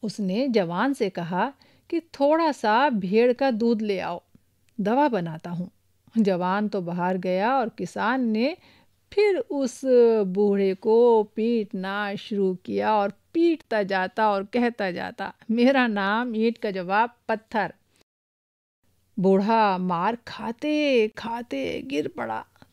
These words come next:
तो किसान ने दूसरे कमरे का रुपया भी निकाल लिया और चल पड़ा। अब उसके पास दो कमरों का रुपया था, जो आ चुका था।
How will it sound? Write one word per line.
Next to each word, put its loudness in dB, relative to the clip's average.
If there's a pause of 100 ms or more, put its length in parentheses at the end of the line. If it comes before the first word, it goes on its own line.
तो -4
किसान -2
ने 0 (280)
दूसरे -2
कमरे -2
का 0
रुपया -2
भी 0 (440)
निकाल 2
लिया -12 (300)
और 4 (380)
चल 2
पड़ा। -12 (1000)
अब 6
उसके -2
पास 0 (220)
दो 4
कमरों -2
का 2
रुपया 0
था, -12 (540)
जो 0
आ 2
चुका -2
था। -2